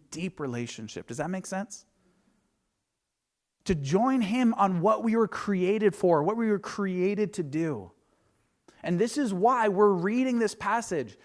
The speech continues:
from nine to fourteen. At the end of every gathering, 'cause this is our hope. Rick and I, as we pray for you, as we're pastoring you, as we're leading you and planning sermons, this is our hope for you, Colossae Sherwood.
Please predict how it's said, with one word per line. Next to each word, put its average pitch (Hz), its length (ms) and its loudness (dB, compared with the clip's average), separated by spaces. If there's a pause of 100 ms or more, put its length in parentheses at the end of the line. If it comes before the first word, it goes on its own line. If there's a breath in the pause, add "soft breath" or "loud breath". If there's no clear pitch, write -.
(300 soft breath)
from 165 280 -6
nine 208 260 4
to 226 40 -4
fourteen. 226 540 -2 (140 loud breath)
At 185 140 -6
the 214 160 -6
end 233 220 0
of 220 160 0 (100)
every 220 500 -2
gathering, 190 600 -2
'cause 180 180 -4
this 240 160 -6
is 240 120 -6
our 220 180 4
hope. 233 520 -2 (560)
Rick 220 260 0
and 240 100 -2
I, 170 200 0
as 185 180 -6
we 233 160 -2
pray 240 340 0
for 254 160 -10
you, 190 220 -2
as 175 180 -4
we're 220 100 2
pastoring 220 720 -4
you, 143 240 -4 (180 loud breath)
as 196 160 2
we're 233 120 4
leading 240 520 2
you 190 100 -2
and 175 140 -6
planning 240 360 -4
sermons, 247 840 -4 (600)
this 247 300 -2
is 254 140 0
our 233 300 0
hope 247 440 -4
for 208 160 -14
you, 214 360 -6
Colossae 196 520 -8
Sherwood. 185 500 -10